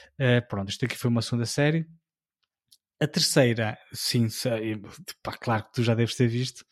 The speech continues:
que, eh, foram, esta semana foram lançados os primeiros dois episódios da série que faz sequela ao Sexo e Sociedade, o, a série, eh, And Just Like That.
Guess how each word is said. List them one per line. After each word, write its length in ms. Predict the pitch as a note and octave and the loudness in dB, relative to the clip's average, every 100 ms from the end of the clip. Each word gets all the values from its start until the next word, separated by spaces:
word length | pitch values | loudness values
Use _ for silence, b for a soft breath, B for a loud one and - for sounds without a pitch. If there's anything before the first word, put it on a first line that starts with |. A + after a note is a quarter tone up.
| B B B B - - | B B B B -6 4
que, 680 | B2+ B2+ C3 D3 C3+ A2+ | 6 8 6 2 0 0
eh, 40 | A#2 | -2
foram, 560 | - A#2+ A#2 A2+ A2+ A2 | -2 0 2 0 -2 -4
esta 200 | - A#2 | -4 -2
semana 320 | - A#2+ A#2 | 2 2 2
foram 320 | - A#2+ A#2 | 0 0 2
lançados 500 | A#2 G#2+ B2+ A#2 A2+ | 0 0 0 0 -2
os 60 | - | -6
primeiros 380 | - B2+ A2+ | 0 0 2
dois 260 | A2+ B2 A2+ | 4 2 4
episódios 560 | A#2 A#2+ A2 A#2+ A#2+ A#2 | 0 0 2 2 0 0
da 120 | A#2 | 0
série 500 | - B2 A#2 A#2 B2 b b b b | 0 -2 -2 -2 -6 b b b b
que 80 | - | 0
faz 240 | B2+ A#2 | 2 2
sequela 480 | - - B2+ A2+ A2+ | -2 -2 0 0 -2
ao 40 | |
Sexo 320 | G#2 A#2 - A#2+ | -2 -2 -2 -2
e 40 | |
Sociedade, 420 | - B2 A#2+ B2 - _ _ _ - | 0 2 2 0 -6 _ _ _ -6
o, 160 | A#2+ A#2+ | -2 0
a 100 | A#2+ | 0
série, 420 | - B2+ C3 - - | 0 2 0 -4 0
eh, 340 | A#2+ A#2 C3 | 2 4 2
And 80 | B2 | 0
Just 300 | - B2+ - | 2 0 2
Like 200 | B2 A#2+ | -2 0
That. 340 | C3+ G#2 - | -2 -4 -8